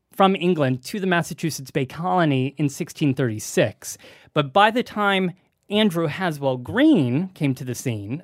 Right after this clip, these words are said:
um, in eighteen twenty, his family had become quite prosperous, um, and lived on a lovely, sprawling estate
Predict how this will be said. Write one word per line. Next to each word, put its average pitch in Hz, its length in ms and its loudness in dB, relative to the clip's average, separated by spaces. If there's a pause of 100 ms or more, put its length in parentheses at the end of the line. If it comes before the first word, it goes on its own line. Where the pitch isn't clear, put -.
(120)
um, 135 220 -2
in 147 180 -4
eighteen 123 320 -6
twenty, 170 420 0 (640)
his 156 260 -2
family 190 260 0
had 175 140 -2
become 156 260 -4 (100)
quite 233 440 -2
prosperous, - 760 -8 (140)
um, 139 260 2
and 151 160 0
lived 180 300 0
on 156 160 0
a 160 60 0
lovely, 156 680 0
sprawling 175 1120 0 (280)
estate 147 640 0